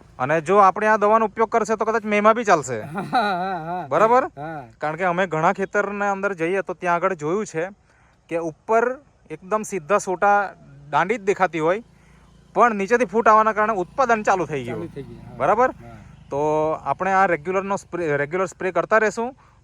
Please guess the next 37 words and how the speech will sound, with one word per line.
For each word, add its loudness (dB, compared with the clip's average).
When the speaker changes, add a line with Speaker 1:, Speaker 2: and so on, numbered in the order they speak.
Speaker 1:
તો -2
આપણને -2
સો 2
ટકા 0
એનો -2
લાંબા 2
સમય -2
સુધી -8
ઉત્પાદન -6
જળવાઈ 0
રહેશે. -8
Speaker 2:
જળવાઈ -18
રહેશે. -20
Speaker 1:
બરાબર 4
ને? -6
Speaker 2:
હા, -8
બરાબર. -20
Speaker 1:
તો -4
ખેડૂત -4
મિત્રોને -4
શું -10
કહેવું -2
છે -6
તમારે 0
આ 2
સ્ટીમ -8
રીચ -6
અને -4
બાયો 2
નવ્વાણું 0
વિશે? -6
Speaker 2:
મારે -12
ખેડૂત -10
મિત્રોને -8
કહેવું -8
છે -8
કે -8